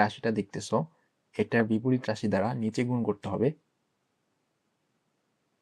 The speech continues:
sec A minus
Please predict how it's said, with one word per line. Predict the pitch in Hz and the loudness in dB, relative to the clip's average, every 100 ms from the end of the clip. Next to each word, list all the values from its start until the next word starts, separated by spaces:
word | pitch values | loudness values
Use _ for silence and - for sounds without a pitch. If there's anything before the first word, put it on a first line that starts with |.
| _ _ _ _ _ _ _ _ _ _ _ _ _ _ _ _ _ _ _ _ _ _ _ 113 - | _ _ _ _ _ _ _ _ _ _ _ _ _ _ _ _ _ _ _ _ _ _ _ -8 0
sec | 110 107 - 104 | 2 0 0 -2
A | 143 147 _ _ _ _ - 107 | -2 -6 _ _ _ _ -8 -4
minus | 98 98 104 131 | -2 -2 -6 -8